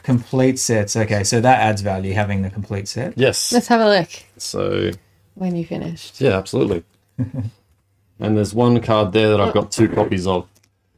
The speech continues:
Speaker 2: Charizard that I just checked this morning, and they were selling for about five hundred to a thousand bucks on eBay. So
Speaker 1: Okay, wow. All right. Well,
Speaker 3: Right.
Speaker 1: you can just leave that with us. That'll be fine. <laughs> No
Speaker 3: So,
Speaker 1: worries.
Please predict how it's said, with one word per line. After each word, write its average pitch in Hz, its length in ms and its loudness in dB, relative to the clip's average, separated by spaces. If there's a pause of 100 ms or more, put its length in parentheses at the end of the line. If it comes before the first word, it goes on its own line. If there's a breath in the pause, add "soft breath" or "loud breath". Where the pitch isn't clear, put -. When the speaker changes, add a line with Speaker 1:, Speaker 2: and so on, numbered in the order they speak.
(200)
Speaker 2:
Charizard 107 640 4
that 98 100 0
I 98 60 2
just 113 220 0
checked 120 220 2
this 117 180 0
morning, 117 380 6
and 107 120 4
they 104 60 4
were 104 60 4
selling 110 300 4
for 107 160 4
about 101 280 4
five 104 240 2
hundred 98 280 0
to 101 100 2
a 90 60 0
thousand 92 320 2
bucks - 240 -2
on 95 100 -2
eBay. 95 380 -2
So - 340 -6
Speaker 1:
Okay, 107 500 0
wow. 95 440 0 (560)
All 143 100 2
right. 165 340 2 (200)
Well, 180 280 0
Speaker 3:
Right. 117 60 4
Speaker 1:
you 117 140 2
can 104 180 -2
just 101 220 -6
leave 107 140 0
that 101 160 -2
with 107 100 -2
us. 160 200 0
That'll 127 160 2
be 117 120 2
fine. 143 340 0
<laughs> - 0 -
No 110 140 4
Speaker 3:
So, 180 80 4
Speaker 1:
worries. 208 260 6